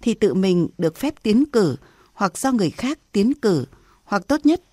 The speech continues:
là do dân chúng trong vùng người đó cư trú tiến cử lên.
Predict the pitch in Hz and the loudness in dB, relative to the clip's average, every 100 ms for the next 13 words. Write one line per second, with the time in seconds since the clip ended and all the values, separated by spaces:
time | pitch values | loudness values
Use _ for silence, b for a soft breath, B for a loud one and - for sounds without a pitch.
0 | _ 143 165 156 - 185 180 185 180 175 | _ -4 -2 -2 -2 -2 0 -2 -2 -2
1 | 190 277 - 269 202 185 156 135 143 147 | 0 -2 0 0 0 2 2 2 0 0
2 | 151 202 311 b b b - 247 214 - | -2 -4 -8 b b b 0 0 0 0
3 | 190 262 403 - 208 285 247 160 110 175 | 0 -2 -6 0 0 2 0 0 2 0